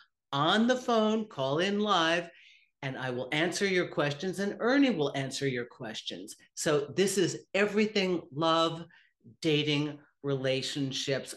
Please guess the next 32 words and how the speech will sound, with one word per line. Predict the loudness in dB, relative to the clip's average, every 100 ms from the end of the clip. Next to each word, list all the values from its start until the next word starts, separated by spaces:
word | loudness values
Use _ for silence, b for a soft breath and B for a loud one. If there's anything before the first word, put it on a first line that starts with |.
| -8
I | -4 -2 -4 -8 _
absolutely | -2 -2 -2 -4 -2 -2 -2 -6 -4
adore | -6 -6 _ 2 4 4 4
doing | 2 4 6 4
shows | 2 0 0
like | -2 -4 -4
this. | -2 -2 -4 B B B B
I | -4
love | -2 0 0 2
working | 0 0 2 2
off | 2 -2
the | -10
cuff, | -4 -2 -2 -4
and | -6
I | -4
love | -2 0 0 0
being | 0 0
able | -2 -6 -6
to | -6
answer | -6 -6 -6
your | -6 -6 -8
questions. | -10 -10 -8 -8 -6
So | -6 -2
don't | 0 0
hesitate. | -2 -4 -4 -6 -8 -8 _ B B B B _
Just | -6 -4 -2
put | 0 2
a |
little | 2 2 4
note | 4 2 0 -8 _ _ -2
to | 2
yourself. | 2 2 2 2